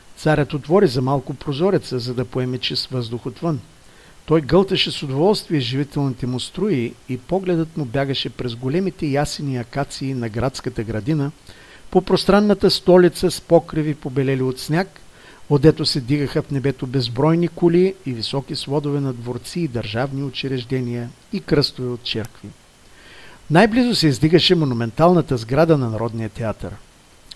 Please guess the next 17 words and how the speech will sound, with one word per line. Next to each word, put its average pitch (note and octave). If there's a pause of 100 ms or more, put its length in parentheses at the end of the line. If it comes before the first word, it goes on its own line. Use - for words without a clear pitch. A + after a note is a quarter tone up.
(600)
На D#3
вратата A#3
на F3+
кабинета D3+
се -
почука D3
почтително. F#2+ (300)
Царят F#3+
се E3+
издигна. C#3 (560)
Адютантът D#3+
му, G#2
генерал C#3+
Шанов, D3+ (160)
влезна C#3
и C3
съобщи: -